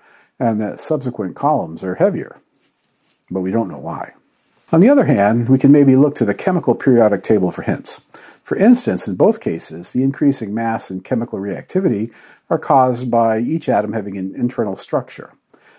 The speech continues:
Perhaps the same thing is true in the quarks and leptons, and the rules that govern them are due to the unknown rules that govern the particles contained within them.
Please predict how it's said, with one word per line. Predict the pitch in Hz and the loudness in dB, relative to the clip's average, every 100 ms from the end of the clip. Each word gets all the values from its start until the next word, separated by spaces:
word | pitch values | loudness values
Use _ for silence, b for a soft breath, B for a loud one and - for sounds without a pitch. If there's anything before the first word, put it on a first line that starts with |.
| b | b
Perhaps | - 165 196 - | -4 0 0 -2
the | 220 | -6
same | - 202 214 | -2 0 0
thing | 120 104 | -2 -4
is | 92 - | -8 -10
true | - 151 120 | -2 2 2
in | 101 | 0
the | 92 | -6
quarks | - 139 123 | 0 0 0
and | 113 | -2
leptons, | 135 147 92 85 | -2 -2 -8 -10
and | 98 101 | -12 -10
the | |
rules | 107 139 139 113 | -2 0 0 -4
that | |
govern | 92 143 202 | -2 0 0
them | 95 85 90 | -4 -6 -8
are | 90 90 95 98 | -8 -8 -8 -10
due | 98 | -10
to | 95 90 | -8 -8
the | 98 | -8
unknown | 127 147 123 107 | -2 -2 0 -4
rules | 98 95 101 | -8 -8 -10
that | 110 | -12
govern | 90 90 98 | -10 -8 -8
the | 98 | -10
particles | - 95 90 98 - - | -6 -6 -6 -12 -14 -18
contained | - 92 98 107 | -18 -8 -8 -4
within | 127 208 165 | -2 0 0
them. | - | -4